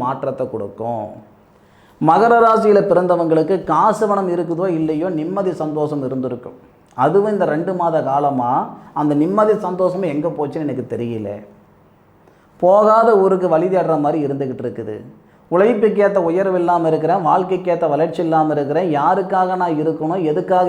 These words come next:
இருக்கணும்னு தெரியலன்ற மன அழுத்தம் மகர ராசியில பிறந்தவங்களுக்கு ஒரு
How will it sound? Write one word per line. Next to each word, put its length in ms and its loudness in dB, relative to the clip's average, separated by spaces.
இருக்கணும்னு 440 -2
தெரியலன்ற 560 0
மன 280 -2
அழுத்தம் 400 -2
மகர 300 -2
ராசியில 380 -2
பிறந்தவங்களுக்கு 580 -4
ஒரு 100 -2